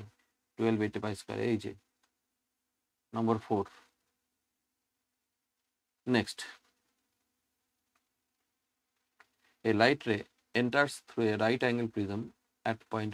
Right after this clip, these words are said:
P with angle thirty degree, উম, বোঝা যাচ্ছে, travels through a prism parallel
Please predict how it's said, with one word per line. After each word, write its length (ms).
P 20
with 180
angle 260
thirty 280
degree, 240
উম, 100
বোঝা 240
যাচ্ছে, 260
travels 420
through 220
a 60
prism 280
parallel 280